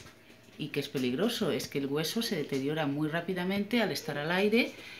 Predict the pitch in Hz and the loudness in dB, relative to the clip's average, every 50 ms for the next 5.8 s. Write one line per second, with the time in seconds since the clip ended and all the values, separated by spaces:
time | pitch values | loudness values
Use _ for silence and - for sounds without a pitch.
0 | - - - 151 147 151 160 156 - 175 156 143 143 151 - - 165 151 151 156 | -14 -8 -6 -6 -4 -4 -4 -4 -4 -2 -2 -2 -2 -2 -4 -4 -2 -2 -2 -2
1 | - - 156 147 160 165 170 170 175 170 170 175 165 180 185 190 190 214 226 247 | -2 -4 -4 -2 -2 -2 -2 0 0 0 0 0 0 2 2 2 4 4 2 2
2 | 247 - 175 160 151 - 147 139 135 131 131 135 147 151 156 151 - 156 151 151 | 2 0 0 0 0 0 0 -2 0 0 0 0 2 0 0 0 0 -2 -2 -2
3 | 156 185 190 196 180 151 139 139 147 147 - - 156 156 151 151 147 147 165 180 | 0 0 0 0 0 0 -2 -2 -2 -4 -4 -4 -2 -2 -2 0 0 0 2 4
4 | 208 247 233 - - - - - - - - - - 175 156 139 131 143 - - | 4 2 2 -2 -8 -12 -12 -10 -10 -10 -8 -4 -2 0 0 0 0 -2 -4 -8
5 | 143 - - 127 127 131 135 131 127 139 170 220 247 208 151 - | -8 -6 -4 -2 -2 0 0 0 0 2 2 4 4 2 2 -2